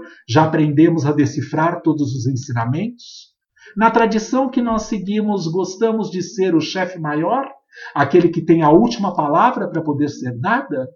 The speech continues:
Você de verdade tem aprendido alguma coisa com esse seu processo na existência? Para que serve ser assim? Quer dizer então que Deus pode tirar férias e deixar o planeta e todo o universo sendo governado por você?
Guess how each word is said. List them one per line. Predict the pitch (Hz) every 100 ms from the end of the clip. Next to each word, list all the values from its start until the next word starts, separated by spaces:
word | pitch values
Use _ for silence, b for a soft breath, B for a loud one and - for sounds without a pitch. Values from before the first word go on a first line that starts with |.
| _ _ _ 208 233
Você | 262 - 277 277 277 254
de | 220
verdade | 208 208 202 202 -
tem | 196
aprendido | 185 175 170 165 175
alguma | 165 156 147 135
coisa | 170 208 269 226
com | -
esse | 170 -
seu | 160
processo | 156 147 - 147 143 -
na | 131
existência? | 127 110 - - 202 285 - 160 127 - _ _
Para | - 254
que | 370
serve | - 349 220 160 143
ser | 135 139 127
assim? | 120 - 135 113 107 - B B
Quer | - 196
dizer | 196
então | 247 220 247
que | 240 220
Deus | 202 208 202
pode | 208 185 -
tirar | 190 180 170 160 -
férias | - 196 202 285 370 - - B B
e | 226 208
deixar | 220 208 - 233 247
o | 247
planeta | 226 214 202 254 269 285 277 277
e | 240 196
todo | 285 311
o | 285
universo | 254 190 202 220 220 226
sendo | 226 220
governado | 220 220 220 202 196 190 170
por | 180 156
você? | 175 - - 202 123